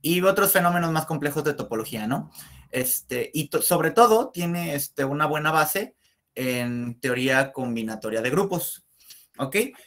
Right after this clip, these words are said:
Entonces, partiendo de, desde este pedacito de la teoría combinatoria de grupos, este, es necesario que tengamos en mente lo que es la gráfica de Kelly de un grupo.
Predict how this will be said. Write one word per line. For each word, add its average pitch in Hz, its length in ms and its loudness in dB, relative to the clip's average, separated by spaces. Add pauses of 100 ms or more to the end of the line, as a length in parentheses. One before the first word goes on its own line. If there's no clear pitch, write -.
(140)
Entonces, 151 500 -4
partiendo 165 520 2
de, 139 220 0
desde 127 300 -2
este 139 220 -6
pedacito 175 520 0
de 147 80 4
la 135 140 2
teoría 127 240 -2
combinatoria 151 600 -2
de 180 80 0
grupos, 196 500 -4
este, 117 400 -6
es 113 80 -8
necesario 139 560 -2
que 143 80 -8
tengamos 127 480 -4
en 147 100 -4
mente 147 260 0
lo 139 140 2
que 123 100 -8
es 120 60 -6
la 127 120 -2
gráfica 123 500 -2
de 135 160 -6
Kelly 165 420 0 (340)
de 120 160 0
un 143 220 2
grupo. 170 480 0